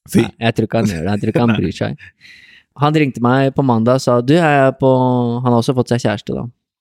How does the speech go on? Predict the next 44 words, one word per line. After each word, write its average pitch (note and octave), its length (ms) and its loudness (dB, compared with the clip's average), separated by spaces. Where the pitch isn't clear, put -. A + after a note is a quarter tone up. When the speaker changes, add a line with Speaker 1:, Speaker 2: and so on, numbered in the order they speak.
Speaker 2:
«Jeg A2+ 240 2
er G#2+ 40 0
på A2+ 220 0
Norge A2+ 300 2
Rundt-tur G#2 300 0
med A2 100 -2
kjæresten. A#2 480 -6
Jeg - 80 -8
har A2+ 80 -4
tatt G#2 120 -2
Speaker 1:
Mhm. G#2+ 60 -2
Speaker 2:
tidlig G#2 240 0
ferie G2+ 240 -2
da. C#3 120 -2
Speaker 1:
Ja. C3 120 0
Speaker 2:
Og A2 260 -2
vi A#2 60 2
er A2+ 100 2
i B2 80 0
Hemsedal G#2+ 520 -2
nå. F3 120 2
Og A2+ 220 4
vi A#2+ 80 2
tenker, G#2+ 360 0
det G#2+ 160 -2
var G#2+ 100 4
på A2 140 -2
kvelden G2+ 320 -2
på A2+ 100 -2
mandag.» G#2 400 -2
Så - 120 -10
han A2 120 -4
sa, A2 220 -6
«Vi A2+ 180 -4
skal B2+ 240 -2
stikke C#3 240 -4
til C#3 120 2
Oslo, B2 360 0
så B2 100 -2
sover G#2 340 -2
vi A2 100 2
der, A#2 260 2
og A#2+ 100 -2
så - 80 -12